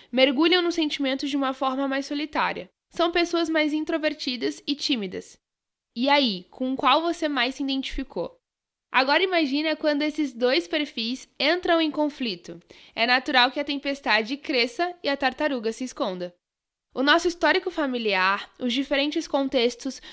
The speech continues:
nos ajudam muito a ter esses padrões de comportamento. Mas pra entender como podemos melhorar a comunicação dentro do relacionamento, nós precisamos entender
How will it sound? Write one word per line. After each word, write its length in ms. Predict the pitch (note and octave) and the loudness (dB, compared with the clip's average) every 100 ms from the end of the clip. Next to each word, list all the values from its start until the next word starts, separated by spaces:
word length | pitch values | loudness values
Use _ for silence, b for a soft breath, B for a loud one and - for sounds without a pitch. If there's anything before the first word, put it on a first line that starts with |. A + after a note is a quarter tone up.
| B | B
nos 160 | D4+ | 0
ajudam 480 | D#4 D#4 D#4+ F#4 F4 | 4 4 4 2 2
muito 300 | D4 F#4+ G#4+ | 0 0 -2
a 40 | E4+ | 0
ter 160 | C4+ | 0
esses 260 | C4+ C4 C4+ | 0 -2 -6
padrões 460 | - B3+ A#3+ B3 B3+ | -2 -2 0 0 0
de 80 | |
comportamento. 800 | - A#3+ B3 A#3+ A3 F#3+ E3 - _ B B B | -2 -6 -6 -6 -4 -4 -6 -14 _ B B B
Mas 180 | D4 | -2
pra 100 | D4+ | 0
entender 560 | G4+ A#4+ F#4+ C#4+ B3+ D#4 | -2 0 -2 2 2 2
como 180 | - D4 | 2 0
podemos 400 | C#4+ C4 B3+ B3+ | 2 -2 -2 -2
melhorar 480 | B3+ D#4 F#4 D4 B3+ | 0 2 4 4 4
a 60 | D#4 | 0
comunicação 720 | D#4+ C#4 C4 - A#3+ A#3 B3 | -2 -2 -2 -2 -4 -2 -2
dentro 260 | C4 C4 A#3+ | -4 -4 -6
do 120 | A#3 | -4
relacionamento, 960 | A#3 G#3 G3 G#3 F3+ F3 G3 A#3+ G3 - B B - | -4 -4 -6 -8 -8 -6 -6 -6 -8 -12 B B -2
nós 180 | C4+ | -2
precisamos 480 | C4+ D#4+ C#4+ D4+ D4 | 0 -2 0 -2 0
entender 640 | D#4+ D#4+ D4 B3+ B3 C#4 | 0 0 -2 -2 0 -2